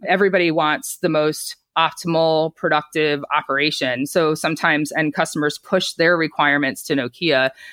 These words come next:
to say, "Hey, no, you have to do this 'cause it's gonna make it easier for us." And, and rightfully so, that to make their experience better. So we really look at ourselves as an extension of Nokia. So we will participate with Nokia in those solutioning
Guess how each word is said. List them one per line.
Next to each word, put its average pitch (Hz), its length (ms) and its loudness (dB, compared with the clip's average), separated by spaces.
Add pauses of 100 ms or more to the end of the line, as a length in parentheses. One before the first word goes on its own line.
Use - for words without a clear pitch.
(200)
to 160 80 -6
say, 160 180 2
"Hey, 170 200 2
no, 170 180 2
you 175 280 0
have 180 260 0
to - 80 -20
do 160 160 0
this 143 200 0
'cause 143 160 -6
it's - 140 -12
gonna 151 160 2
make 147 220 0
it - 180 -6
easier 151 460 -2
for - 240 -6
us." 120 400 -4 (440)
And, 190 300 2
and 214 300 0
rightfully 180 560 0
so, 156 460 2
that 147 260 0 (180)
to 185 100 -6
make 160 200 2
their 165 280 2
experience 139 600 -2
better. 135 320 -2
So 175 200 0
we 202 280 0
really 214 240 2
look 175 180 -2
at 156 160 0
ourselves 165 560 2
as 151 220 0
an 147 60 -2
extension 147 540 -4
of 147 200 -2
Nokia. 139 580 -2
So - 140 -4
we 175 180 -2
will 160 320 2 (340)
participate 185 800 0
with 180 160 -2
Nokia 170 680 0
in 147 120 -2
those 147 260 -2
solutioning 156 920 -2